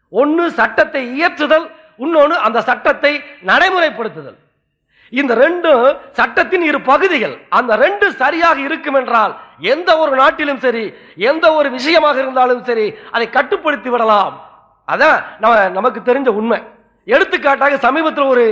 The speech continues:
நாளிதழ்ல பார்த்தேன், மதுரையில இருந்து விழுப்புரம் வரைக்கும் இரவு நேரத்து அந்த நெடுஞ்சாலை து-, நெடுஞ்சாலையில இருபது விபச்சாரிகளை காவல்துறையினர் கைது செய்கிறார்கள்.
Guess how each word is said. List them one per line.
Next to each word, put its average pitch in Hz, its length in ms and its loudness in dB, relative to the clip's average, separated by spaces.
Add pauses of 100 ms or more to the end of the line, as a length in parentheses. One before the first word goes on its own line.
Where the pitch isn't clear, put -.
(140)
நாளிதழ்ல 254 540 2
பார்த்தேன், 190 380 0 (1200)
மதுரையில 302 520 4
இருந்து 311 280 -2 (200)
விழுப்புரம் 294 540 0
வரைக்கும் 233 380 0 (480)
இரவு 320 300 4
நேரத்து 285 420 2 (1160)
அந்த 214 160 -2 (600)
நெடுஞ்சாலை 285 520 0
து-, 226 280 -8 (140)
நெடுஞ்சாலையில 240 680 0 (540)
இருபது 320 500 0 (540)
விபச்சாரிகளை 302 720 2 (580)
காவல்துறையினர் 269 760 2
கைது 247 260 -2
செய்கிறார்கள். 160 520 -8